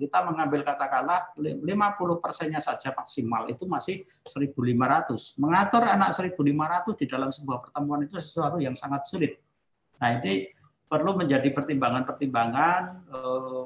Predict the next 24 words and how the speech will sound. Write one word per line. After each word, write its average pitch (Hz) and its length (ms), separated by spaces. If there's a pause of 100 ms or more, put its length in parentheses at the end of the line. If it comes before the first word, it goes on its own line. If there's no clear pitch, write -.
(100)
pada 180 320
masing-masing 139 720
sekolah 131 480
maupun 127 320
ini. 117 240
Perlu 170 240
diatur, 120 560 (240)
eh, 123 320 (340)
apakah, - 640 (160)
apa 117 160
namanya, 127 480
per - 160
jurusan 143 640
atau, 117 340 (640)
eh, 120 420 (840)
per, 131 140 (260)
apa - 240
namanya, 120 480
per 123 240 (560)
<clears throat> - 500
hari 127 400
atau 123 300
per, 127 340 (720)
eh, 123 460